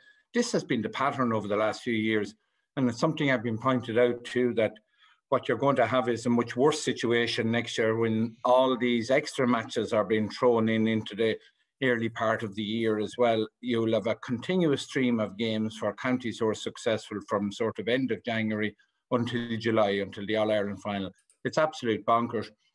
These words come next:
particularly, uh, third level competitions. You have the under nineteen or under twenty, whichever it is going to be next year, has to be facilitated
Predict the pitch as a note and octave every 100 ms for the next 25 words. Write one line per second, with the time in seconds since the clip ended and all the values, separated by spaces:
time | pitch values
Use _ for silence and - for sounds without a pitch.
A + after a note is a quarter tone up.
0 | _ _ C3 E3 D#3+ D3+ C3+ C3 B2 -
1 | - B2 A2+ A2 C3 A#2+ B2 A2+ A2+ B2+
2 | A#2+ A2+ C3 A#2+ B2 A2+ A2+ - _ A#2+
3 | A2+ A#2+ G#2+ A#2+ B2+ B2 A#2 A#2+ C3+ C#3+
4 | C3+ B2+ A#2+ A2+ A#2+ A#2+ A2 - D3+ D3+
5 | C3 A#2 A#2+ A#2+ A#2 A2+ G#2 A2 - A2+
6 | A2 A#2+ G2+ A2+ A2 A2 G#2 - G2+ A#2+
7 | A2+ - G#2 A2 - - A#2+ A2 - A#2
8 | G#2 G2+